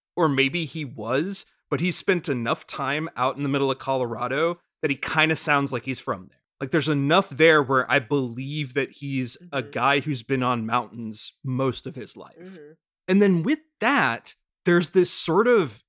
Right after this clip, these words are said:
Speaker 1: real small level acting he's doing, which can butt up weird against some of the, like, you know, Burt blowing up money and shit that he does. But some of it plays really well, especially early on when you're seeing all the conflict in him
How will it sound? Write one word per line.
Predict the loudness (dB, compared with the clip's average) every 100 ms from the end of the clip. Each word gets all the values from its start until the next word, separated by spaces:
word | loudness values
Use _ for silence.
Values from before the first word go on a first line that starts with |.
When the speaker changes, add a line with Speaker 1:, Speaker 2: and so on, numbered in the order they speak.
| _ _
Speaker 1:
real | -10 -4 2 2
small | 2 -6 -6 -8 -6 -4 0 0 0
level | 0 -2 -2 0
acting | -2 -2 -6 -2 0
he's | -2 -4
doing, | -8 -6 -8 -10 _ _ -4
which | -2 0 -4 -8 _
can | -2 0 -2
butt | -4 4
up | 4 4
weird | -2 0 2
against | 2 -2 -4
some | -4 -4
of | -2
the, | -2
like, | -2 -4 -6
you |
know, | -6
Burt | -4 -4 -4 -6 _ _
blowing | -4 0 0 -2
up | -4
money | -8 -8 -6 -4
and | -4
shit | -4 -6 -6
that | -6
he | -4
does. | -2 -2 -4 -8 _ _ _
But | -6 -4
some | -4 -2 2
of | 2 0
it | -4
plays | -6 -2 -2 -4
really | -6 -4 -2
well, | 0 -2 -2
especially | -6 -6 -4 -4 -4 -6
early | -4 -4 -4
on | -4 -4 -4 -8 -10
when | -6 -4
you're | -4
seeing | -6 -6 -4 -4 -6
all | -4 -2
the | -2
conflict | -8 -14 -14 -12 -8 -6 -4
in | -6
him | -4 -6 -6